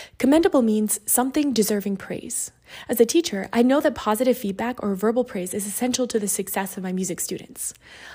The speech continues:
A lot of times, they already know what they have done wrong in the music. What they need is acknowledgement over the things they are doing well. I do my best to constantly encourage them with my words and actions. This way,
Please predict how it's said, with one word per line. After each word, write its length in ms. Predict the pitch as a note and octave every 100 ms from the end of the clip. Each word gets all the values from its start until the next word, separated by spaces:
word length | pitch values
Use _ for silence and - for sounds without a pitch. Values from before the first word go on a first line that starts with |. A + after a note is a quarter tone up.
| -
A 80 | A#3+
lot 160 | D4+
of 80 | F4
times, 380 | - F#3 F#3+ - -
they 140 | B3
already 240 | E4+ F#4 C#4+
know 260 | G3 F#3+
what 160 | G3+ G3
they 140 | G3
have 120 | F#3
done 220 | F3+ F#3 F#3
wrong 220 | E3+ F3
in 60 |
the 40 | E3+
music. 460 | E3 E3+ - - _ - - - -
What 100 | B3
they 100 | A#3+
need 380 | A3+ D#4+ G#3+ G3
is 180 | G3+ -
acknowledgement 640 | G3 A3+ D4 A3+ F#3+ F#3 G#3
over 100 | G3
the 100 | G3+
things 280 | G#3+ G#3
they 120 | G3 G3
are 80 |
doing 280 | F#3 G3 F#3
well. 380 | F#3 A#3 - - _ - - - -
I 60 |
do 140 | A#3+ E4
my 120 | F4+
best 300 | G3+ F#3+ -
to 80 | A3
constantly 480 | A3+ B3+ C4 A3+
encourage 520 | F#3+ F#3+ - C#4 D#4 -
them 240 | F#3 F#3
with 180 | G3+ G#3
my 100 | G3
words 340 | F3+ A3 B3
and 100 | G#3+
actions. 520 | F3+ F#3 - - B3 - - -
This 240 | E4 -
way, 240 | G#3 G3